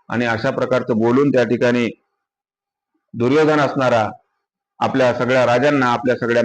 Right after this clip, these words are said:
सहकारी मित्रांना, अ, त्या ठिकाणी एक प्रकारची आदेश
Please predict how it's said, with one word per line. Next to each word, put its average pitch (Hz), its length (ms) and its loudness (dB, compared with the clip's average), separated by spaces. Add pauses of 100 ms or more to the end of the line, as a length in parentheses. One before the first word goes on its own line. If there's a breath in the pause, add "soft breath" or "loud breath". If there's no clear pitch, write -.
(120)
सहकारी 117 360 0
मित्रांना, 120 520 -2 (460)
अ, 107 240 -2
त्या 120 200 0
ठिकाणी 117 300 -2 (140)
एक 123 180 -2
प्रकारची 131 360 -2 (140)
आदेश 147 440 0